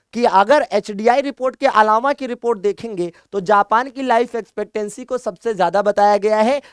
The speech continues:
लेकिन एचडीआई वाले रिपोर्ट में है ना आपका हांगकांग टॉप पर है, ठीक है भैया।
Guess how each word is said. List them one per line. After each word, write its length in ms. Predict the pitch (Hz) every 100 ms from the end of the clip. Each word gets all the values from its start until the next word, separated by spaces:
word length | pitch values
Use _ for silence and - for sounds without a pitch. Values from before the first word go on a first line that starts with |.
| _
लेकिन 420 | 208 277 - 202 - _ 226
एचडीआई 520 | 277 311 277 262 240
वाले 220 | 233 226
रिपोर्ट 400 | 214 208 202 202
में 120 | 233 285 269 _ 190
है 60 |
ना 100 | 233
आपका 380 | 220 202 - 240 247 _ -
हांगकांग 560 | 170 214 190 175 156
टॉप 220 | 123 113 _
पर 120 | 104
है, 120 | 101 _ _ -
ठीक 140 | 139
है 60 | 247
भैया। 260 | 294 254